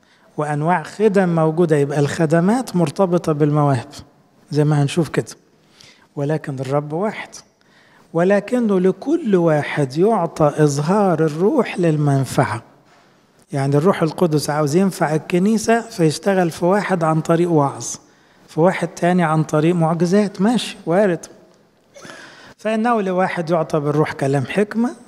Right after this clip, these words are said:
لآخر كلام علم بحسب الروح الواحد. خلي بالكوا إلحاحوا على كلمة إيه؟ الروح واحد، الرب واحد. ليه؟ لو تعارضت المواهب يبقى مش الروح واحد،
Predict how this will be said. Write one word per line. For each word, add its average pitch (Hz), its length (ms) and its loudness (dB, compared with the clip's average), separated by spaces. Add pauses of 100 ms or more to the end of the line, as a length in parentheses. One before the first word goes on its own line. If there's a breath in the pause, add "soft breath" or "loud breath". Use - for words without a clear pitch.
(160)
لآخر 143 440 0
كلام 147 400 -2
علم 214 500 0
بحسب 160 420 -4
الروح 190 280 -2
الواحد. 254 380 -2 (920)
خلي 147 200 -2
بالكوا 190 380 0
إلحاحوا 180 480 -2
على 151 160 0
كلمة 165 340 0 (100)
إيه؟ 156 240 0 (600 loud breath)
الروح 147 420 0
واحد، 165 360 0 (380)
الرب 151 380 -4
واحد. 160 380 0 (100)
ليه؟ 139 380 2 (580 loud breath)
لو 165 220 2
تعارضت 190 800 0
المواهب 202 640 2
يبقى 175 260 0
مش 165 200 0
الروح 156 300 2
واحد، 139 340 -2